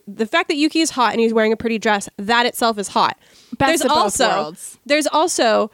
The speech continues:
Speaker 1: Yuki's wearing a dress that tells me something about the kind of person Yuki is, and that something is attractive to me.
Speaker 2: Yeah, except if you look in his eyes.
Speaker 1: <laughs>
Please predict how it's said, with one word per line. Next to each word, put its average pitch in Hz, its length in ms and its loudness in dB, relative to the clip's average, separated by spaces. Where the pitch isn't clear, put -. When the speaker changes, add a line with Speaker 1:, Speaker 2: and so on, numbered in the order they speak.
Speaker 1:
Yuki's 330 420 0
wearing 269 240 0
a - 20 0
dress 220 460 -2
that 247 180 -2
tells 370 340 0
me 349 140 2
something 269 420 0
about 226 160 -2
the 226 60 -4
kind 240 200 0
of 214 120 0
person 233 340 0
Yuki 214 400 -4
is, 202 320 0
and 226 220 2
that 254 200 0
something 240 600 0
is 214 180 0
attractive 175 400 -4
to 202 160 -12
me. 226 100 -16
Speaker 2:
Yeah, 151 220 -16
except - 360 -12
if 170 160 -10
you 170 60 -6
look 151 140 -8
in 165 80 -8
his 143 240 -12
eyes. 127 400 -12
Speaker 1:
<laughs> 302 80 4